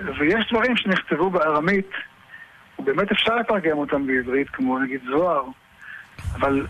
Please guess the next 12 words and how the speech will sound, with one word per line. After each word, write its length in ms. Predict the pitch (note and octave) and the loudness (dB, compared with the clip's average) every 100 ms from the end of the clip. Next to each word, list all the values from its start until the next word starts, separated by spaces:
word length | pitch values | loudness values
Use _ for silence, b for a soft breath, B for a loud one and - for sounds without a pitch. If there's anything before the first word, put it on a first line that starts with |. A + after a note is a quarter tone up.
| - - - - | -10 -16 -16 -4
הדיוק 1600 | C#3 C#3 C3+ C3+ C3+ A#2+ - - - - - - D3+ D#3 D#3 B3+ - | 0 2 4 2 0 -2 -6 -16 -18 -20 -20 -18 -6 0 2 2 2
של 220 | - E3 | 2 2
הכתיבה 1000 | D#3 D3+ D3 - - - - - D3+ F3 | 4 2 -2 -6 -16 -18 -16 -6 0 2
בארמית 580 | G3 E3+ D#3 D#3 A#3 G#3 | 2 2 2 4 2 2
הוא 100 | D#3 | -2
כל 220 | D3+ - | -2 0
כך 80 | F3+ | 2
מדויק, 540 | F#3 D#3+ F3+ A3+ A3 - B B B B B B - | 2 4 2 2 0 -6 B B B B B B -10
שאנחנו 400 | - E3 E3 D#3+ | -2 0 2 2
חוששים 580 | D3 C#3 - - G3 F#3 | 2 0 0 2 4 4
לגוע 320 | F3+ F3 G3+ | 4 2 0
בו. 160 | E3 C3+ | 0 -6